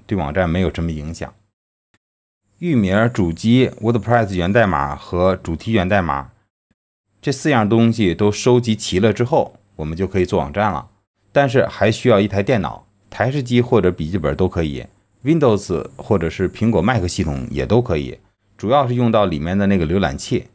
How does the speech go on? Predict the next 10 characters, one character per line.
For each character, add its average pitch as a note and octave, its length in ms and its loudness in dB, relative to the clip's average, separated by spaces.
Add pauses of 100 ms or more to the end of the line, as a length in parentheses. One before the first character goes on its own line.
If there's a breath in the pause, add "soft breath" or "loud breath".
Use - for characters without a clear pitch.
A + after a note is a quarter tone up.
(340)
手 F2+ 240 -4
机 C#3 160 0
不 B2 140 0
行 C#2 160 -8
啊。 C2+ 200 -12 (880)
浏 C#3+ 120 2
览 F#2+ 180 2
器 - 380 -2
强 G2 420 -2
烈 D#3+ 300 2